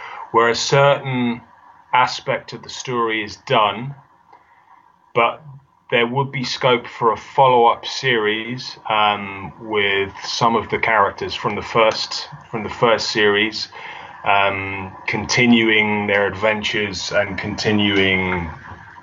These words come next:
the saga of that world that I've created.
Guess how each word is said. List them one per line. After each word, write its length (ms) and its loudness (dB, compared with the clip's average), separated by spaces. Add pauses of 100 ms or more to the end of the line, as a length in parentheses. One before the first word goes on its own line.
(200)
the 80 0
saga 460 6
of 200 -4
that 260 4
world 360 0
that 100 -2
I've 200 -8
created. 580 0